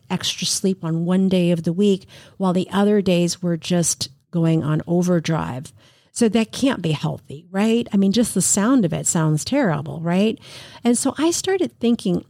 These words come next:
simply because in my own experience, when I was really working on myself spiritually and emotionally and really connecting with God,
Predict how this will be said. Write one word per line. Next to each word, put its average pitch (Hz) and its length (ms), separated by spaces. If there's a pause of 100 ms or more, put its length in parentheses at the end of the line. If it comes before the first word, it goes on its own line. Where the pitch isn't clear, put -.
simply 311 340
because 208 300
in 180 80
my 165 140
own 175 240
experience, 190 880
when 165 160
I 170 200
was 185 240
really 180 460
working 175 920 (460)
on 185 180
myself 175 680
spiritually 180 880
and 165 120
emotionally 170 800
and 160 100
really 170 220
connecting 165 520
with 160 160
God, 165 400